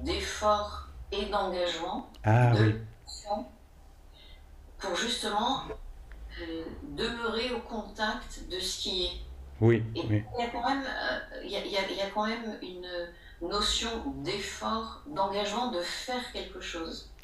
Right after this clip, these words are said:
Speaker 2: Oui.
Speaker 1: Alors que la pleine conscience, c'est être avec.
Speaker 2: Oui,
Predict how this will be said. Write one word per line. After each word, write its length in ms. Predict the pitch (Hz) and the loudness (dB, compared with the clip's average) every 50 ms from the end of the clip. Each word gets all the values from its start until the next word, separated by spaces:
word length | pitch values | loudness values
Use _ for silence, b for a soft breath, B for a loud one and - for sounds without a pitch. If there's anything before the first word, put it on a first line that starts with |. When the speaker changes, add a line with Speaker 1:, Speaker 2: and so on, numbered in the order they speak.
| - - - | -18 0 6
Speaker 2:
Oui. 260 | 107 107 113 110 107 110 110 110 - - - - - - - - - - | 8 8 8 8 6 2 -2 -6 -10 -14 -20 -20 -20 -18 -8 -6 0 2
Speaker 1:
Alors 140 | - - - | 2 2 4
que 60 | 208 | 2
la 80 | 196 196 | 2 4
pleine 200 | 214 220 220 214 | 2 2 2 2
conscience, 380 | 208 202 202 - 240 240 240 | 2 2 2 2 2 2 0
c'est 160 | - - - - | -2 -2 -4 -2
être 480 | - 208 214 208 - - - - - - - | 0 2 2 2 0 -4 -8 -8 -10 -4 -2
avec. 340 | 185 180 170 156 156 - - - - - - 165 165 165 - - - | 0 0 0 -2 -6 -6 -6 -6 -6 -4 -4 -2 -2 -2 -2 2 6
Speaker 2:
Oui, 460 | 107 110 110 113 113 113 110 110 | 8 8 10 10 10 10 8 6